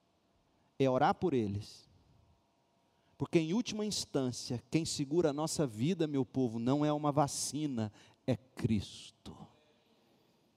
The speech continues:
Meu grande herói, um dos meus grandes heróis na história da igreja, Jonathan Edwards, morreu como cobaia.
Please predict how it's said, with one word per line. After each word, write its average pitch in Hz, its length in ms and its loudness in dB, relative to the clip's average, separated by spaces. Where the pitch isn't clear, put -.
Meu 143 240 4
grande 185 600 6
herói, 165 480 6
um 131 60 -6
dos 123 180 -2
meus 135 260 0
grandes 180 640 2
heróis 147 400 4
na 131 100 -2
história 151 520 2
da 147 100 4
igreja, 120 460 2
Jonathan 143 520 0
Edwards, 107 520 -2
morreu 143 580 2
como 147 260 -2
cobaia. 143 800 6